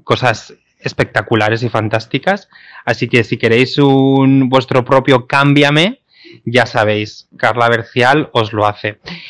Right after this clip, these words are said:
Em, Carla, ¿alguna pregunta extra que quieras que te pregunte o que quieras tú hacer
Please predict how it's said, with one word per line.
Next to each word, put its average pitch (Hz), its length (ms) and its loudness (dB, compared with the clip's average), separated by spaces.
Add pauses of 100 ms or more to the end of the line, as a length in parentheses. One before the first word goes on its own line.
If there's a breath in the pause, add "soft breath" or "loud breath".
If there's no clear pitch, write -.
(180 loud breath)
Em, 120 680 0
Carla, 135 400 0
¿alguna 123 320 0
pregunta 156 500 2
extra 156 380 -2
que 139 180 -2
quieras 143 380 0
que 131 100 -2
te 113 120 -2
pregunte 131 680 2
o 123 140 -2
que 113 180 -8
quieras 131 540 -2
tú 135 220 2
hacer 135 600 2